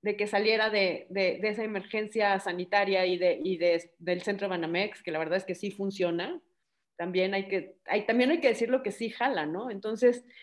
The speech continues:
eh, pues empecé el año bien contenta y, y sintiendo que,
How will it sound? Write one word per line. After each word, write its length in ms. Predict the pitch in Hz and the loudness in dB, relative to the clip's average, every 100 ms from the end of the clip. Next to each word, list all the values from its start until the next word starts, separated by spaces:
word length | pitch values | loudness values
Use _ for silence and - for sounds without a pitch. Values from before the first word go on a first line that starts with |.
| - - _ _ _ _ | -20 -20 _ _ _ _
eh, 760 | - 214 208 202 196 185 - - _ | 0 2 4 2 2 2 0 -10 _
pues 160 | 269 294 | 2 4
empecé 580 | 277 294 302 320 339 349 | 4 4 6 6 6 4
el 120 | 349 | 4
año 500 | 320 339 359 349 - | 6 6 6 2 4
bien 240 | 233 311 | 6 6
contenta 800 | 294 311 294 277 277 254 254 - - | 6 4 4 2 4 2 2 -2 -4
y, 560 | 247 254 247 233 - _ _ _ _ _ _ | 0 2 2 -2 -6 _ _ _ _ _ _
y 100 | 247 | -2
sintiendo 720 | 240 269 269 277 285 285 302 | 2 4 4 6 4 4 4
que, 320 | 294 226 - | 4 2 -2